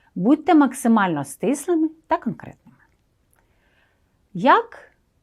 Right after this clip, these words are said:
правильно сформулювати мету? Після того, як ми обґрунтували проєкт, ми переходимо до мети проєкту. Мета –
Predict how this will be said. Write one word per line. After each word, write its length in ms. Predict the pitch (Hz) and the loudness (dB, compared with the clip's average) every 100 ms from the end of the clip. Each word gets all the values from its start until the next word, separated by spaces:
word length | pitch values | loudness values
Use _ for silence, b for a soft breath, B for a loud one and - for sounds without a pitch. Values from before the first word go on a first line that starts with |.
| _ _ _ _ | _ _ _ _
правильно 720 | - 254 339 339 320 311 302 - | -2 2 2 2 2 2 0 -8
сформулювати 840 | _ 196 185 170 156 175 233 233 | _ -8 -6 -6 -4 -4 -4 -6
мету? 400 | 185 190 190 147 131 _ _ _ _ | -8 -8 -10 -16 -16 _ _ _ _
Після 480 | 214 - 330 302 - _ _ | -10 2 4 4 -2 _ _
того, 260 | 370 359 | -4 0
як 260 | 262 220 220 | 0 -2 -2
ми 280 | 233 311 320 - _ _ _ _ _ _ _ _ _ | 0 0 -2 -6 _ _ _ _ _ _ _ _ _
обґрунтували 720 | 180 175 180 165 147 139 123 | -10 -6 -6 -8 -8 -8 -10
проєкт, 440 | 123 147 254 403 _ _ _ - | -12 -8 -8 -8 _ _ _ -6
ми 120 | 320 | -6
переходимо 680 | 339 302 - 285 247 247 233 - | -2 -4 -4 -6 -4 -4 -6 -12
до 180 | - 254 | -6 -2
мети 300 | 311 285 156 | 0 -2 -8
проєкту. 520 | - - - _ _ _ _ _ _ - | -12 -18 -18 _ _ _ _ _ _ -10
Мета – 420 | 180 180 240 330 | -10 -4 0 0